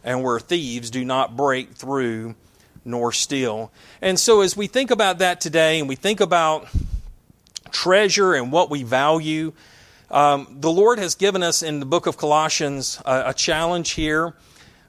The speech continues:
Um, in chapter three, just so you know this morning as we meet together, um, the, the book of Colossians was written to saved folks.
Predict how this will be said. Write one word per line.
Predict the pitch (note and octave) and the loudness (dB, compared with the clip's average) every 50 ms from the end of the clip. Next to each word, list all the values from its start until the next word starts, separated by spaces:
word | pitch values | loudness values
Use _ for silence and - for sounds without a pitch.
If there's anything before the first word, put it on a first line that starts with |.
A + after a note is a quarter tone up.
| - | -4
Um, | - B2+ B2+ B2+ B2 B2 A#2+ A#2+ A#2+ - | 0 2 4 6 6 6 4 2 0 -4
in | C3+ C#3 C#3 | -6 -6 -4
chapter | B2+ - G3 G3 F#3+ - - F3 D3+ | -2 0 0 0 0 0 -2 -4 -4
three, | - - D#3+ E3+ F#3+ G#3+ F3+ | -2 -2 2 2 2 2 2
just | D3+ F#3+ F#3+ - - | 0 -2 0 2 2
so | G#3 | 2
you | F#3 F3 E3+ D#3+ | 2 0 0 0
know | E3 E3+ F#3 | 2 2 2
this | F3 F3+ - - | 2 0 -4 -4
morning | D#3+ C#3+ D#3 E3 G3 F#3 D3+ | -4 -2 -2 -2 -2 -2 -6
as | C3+ A#2+ | -6 -4
we | C#3 F3+ G3 | -4 -4 -2
meet | F#3 F3+ E3 - | -2 -4 -6 -6
together, | - D#3 C3+ D3 C#3+ C#3+ C#3 C#3 E3 F3+ G3 F#3+ _ _ _ _ _ - - - _ - | -10 -8 -4 0 0 0 2 2 0 -2 -2 -6 _ _ _ _ _ -20 -20 -20 _ -2
um, | - C3+ C3 C3 C3 B2+ B2 B2+ B2 - B2+ C3 | 2 4 6 6 6 4 4 0 -6 -10 -12 -6
the, | B2 C3+ C3 C3 C3 - C3 B2+ | -2 -2 0 0 -2 -4 -8 -6
the | A#2+ C3+ | -6 -4
book | B2+ B2+ D#3+ F3 - | 0 0 0 0 0
of | F3+ - - | -2 -4 0
Colossians | E3+ D#3 D#3 D#3+ E3+ F3+ - - G3 F#3+ F#3 D#3+ C3 | 2 4 4 4 4 2 0 -2 -4 -4 -4 -6 -6
was | C#3 C3+ B2 A#2 | -6 -6 -6 -4
written | B2 D3 F3 D#3+ D#3 C#3+ | -2 -2 -2 -2 -2 -8
to | C3+ C3 | -8 -6
saved | - - F#3 E3+ F#3+ G#3+ G#3+ - | -4 -2 -2 0 -2 -2 -4 -4
folks. | - C3 B2+ B2+ D#3 G3+ - - - - | -2 0 0 0 -2 -6 -8 -12 -16 -16